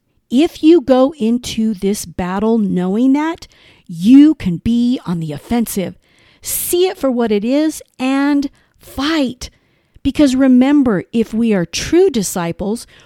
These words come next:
we are also soldiers. And the good news is we don't fight for victory, we fight from victory.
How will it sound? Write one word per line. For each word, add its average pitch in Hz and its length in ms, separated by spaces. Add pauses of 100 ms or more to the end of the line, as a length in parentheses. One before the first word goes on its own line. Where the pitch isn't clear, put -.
(100)
we 320 240
are 247 220
also 269 520 (160)
soldiers. 285 1040 (480)
And 180 140
the 175 60
good 277 380
news 302 360
is 359 420 (380)
we 240 400
don't 220 280
fight 175 340
for 339 400
victory, 339 680 (200)
we 254 320
fight 226 560 (200)
from 190 500
victory. 165 580